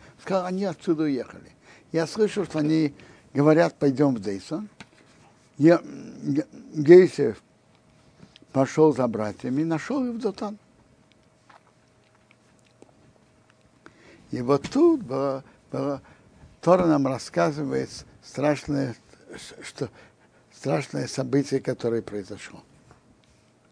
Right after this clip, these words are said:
Надо понять. Братья, <coughs> Йосеф был великим человеком, и сыновей Якова.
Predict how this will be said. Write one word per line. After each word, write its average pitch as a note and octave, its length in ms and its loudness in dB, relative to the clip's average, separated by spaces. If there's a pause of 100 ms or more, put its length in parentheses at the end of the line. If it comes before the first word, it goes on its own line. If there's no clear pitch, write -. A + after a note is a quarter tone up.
(2500)
Надо C#3 260 0
понять. - 500 -18 (1400)
Братья, C3+ 960 -4 (400)
<coughs> - 400 -8 (380)
Йосеф C3 440 2
был B2 200 -6
великим A2+ 460 -6
человеком, A2 840 -10 (160)
и A2 80 -12
сыновей A2+ 520 -4
Якова. G#2 540 -8